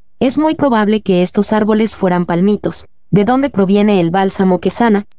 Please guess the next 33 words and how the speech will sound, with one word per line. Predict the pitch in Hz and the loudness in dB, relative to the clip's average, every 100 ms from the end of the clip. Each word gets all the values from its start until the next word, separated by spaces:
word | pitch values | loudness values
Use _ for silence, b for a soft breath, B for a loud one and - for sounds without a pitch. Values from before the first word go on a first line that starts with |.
| - | -4
el | 214 | -2
fruto | 202 285 294 330 | 0 -2 -2 -2
que | |
alimenta | 214 185 175 170 175 | 0 2 0 0 0
y | 170 | 0
el | 165 | 0
jugo | 233 226 220 | 0 0 0
que | 185 | 0
refresca | 175 156 208 220 - 226 | -2 -2 -2 -2 0 0
y | 185 | 2
alivia | 156 185 208 196 | 2 0 0 0
nuestra | 180 175 - | 0 -2 -2
sed. | 170 165 - - - - - - - - - - - - - - - | -2 -2 -4 -14 -20 -20 -20 -20 -20 -20 -20 -20 -20 -20 -20 -20 0
B. | 190 196 156 - - - - - - - - - | 2 2 -2 -10 -20 -20 -20 -20 -20 -20 -20 -6
Los | - 190 185 | 0 0 2
límites | 202 247 240 214 202 | 2 2 0 0 0
de | 196 | 0
la | 175 | 0
tierra. | 180 156 - - - - - - - - - - - - - - - - - - | 0 -2 -4 -12 -20 -20 -20 -20 -20 -20 -20 -20 -20 -20 -20 -20 -20 -20 -12 -2
Uno, | 277 208 180 - - | 0 0 -2 -14 -8
trece | 240 262 254 | -2 0 0
a | 254 | -2
catorce, | 202 - 202 196 240 247 - | -2 0 0 0 -4 -6 -2
la | 190 180 | 0 0
promesa | 180 185 214 220 | 0 0 0 0
de | 202 | 2
la | 185 | 0
tierra, | 185 240 208 190 - - | 2 0 0 -4 -8 -6
y | - 208 | -2 2
dos | 240 269 | 2 -2
porciones | - 196 - 214 208 - | -2 -2 2 2 2 0
para | 185 180 | -4 -2
José. | 185 - 170 - | -2 -2 -2 -4